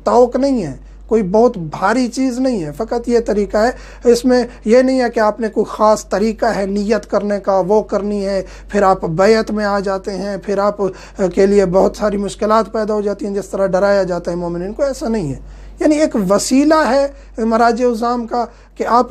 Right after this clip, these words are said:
ان کے ذریعے اہل بیت تک پہنچتے ہیں۔ جس طرح اللہ تک پہنچنے کے لیے اہل بیت علیہم السلام ہمارے لیے وسیلہ ہیں، تو اہل بیت کا فرمان ہے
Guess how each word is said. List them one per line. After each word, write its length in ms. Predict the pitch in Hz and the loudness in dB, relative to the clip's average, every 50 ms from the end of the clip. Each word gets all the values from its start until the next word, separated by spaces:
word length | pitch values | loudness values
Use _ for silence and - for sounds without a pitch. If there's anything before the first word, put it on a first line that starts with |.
| - - | -2 2
ان 220 | 277 302 294 269 | 2 2 2 2
کے 140 | 285 269 262 | 2 2 2
ذریعے 300 | 226 247 240 247 247 240 | 2 2 2 2 2 0
اہل 200 | 220 202 220 214 | 0 2 0 0
بیت 240 | 185 214 202 185 - | 2 2 0 0 0
تک 220 | 185 156 - - | -4 -6 -6 -6
پہنچتے 400 | 170 139 127 123 - - - 127 | -6 -6 -8 -8 -14 -16 -20 -20
ہیں۔ 160 | - - - - - - | -20 -20 -20 -16 -8 -8
جس 160 | 202 180 - | -6 -6 -2
طرح 140 | - - - - | -2 -2 0 2
اللہ 280 | 240 247 254 254 247 | 2 2 2 2 2
تک 220 | 240 240 226 196 - | 2 0 -4 -4 -2
پہنچنے 400 | 254 233 226 220 - 233 220 196 | -2 -2 -2 -2 -4 -6 -6 -4
کے 140 | - 208 202 | -2 -2 0
لیے 180 | 214 208 208 196 - - - - - | 0 0 -2 -2 -6 -16 -20 -14 -8
اہل 240 | 180 160 160 180 180 | -4 -2 0 0 2
بیت 300 | 175 202 220 233 233 226 | 2 4 2 2 2 0
علیہم 220 | 214 202 190 196 | 0 0 0 -2
السلام 440 | 196 180 - 214 185 190 214 226 202 | -4 -6 -6 -4 -2 0 0 0 0
ہمارے 300 | 175 202 196 185 196 196 | -2 -2 -2 -2 -2 0
لیے 160 | 190 196 185 | 0 0 0
وسیلہ 360 | 175 180 165 165 185 175 175 190 | 0 -2 -4 -2 -4 -2 -2 -2
ہیں، 180 | 185 208 - - - - - - | -2 -2 -4 -6 -10 -16 -10 -2
تو 80 | - | 0
اہل 200 | 254 220 240 262 | 2 4 6 6
بیت 280 | 220 262 285 277 277 - | 6 6 4 2 2 0
کا 80 | 269 | -2
فرمان 480 | 277 - 277 262 262 285 302 277 254 196 | -2 0 0 0 2 2 2 2 0 -2
ہے 220 | 151 185 196 190 | -2 -4 -6 -6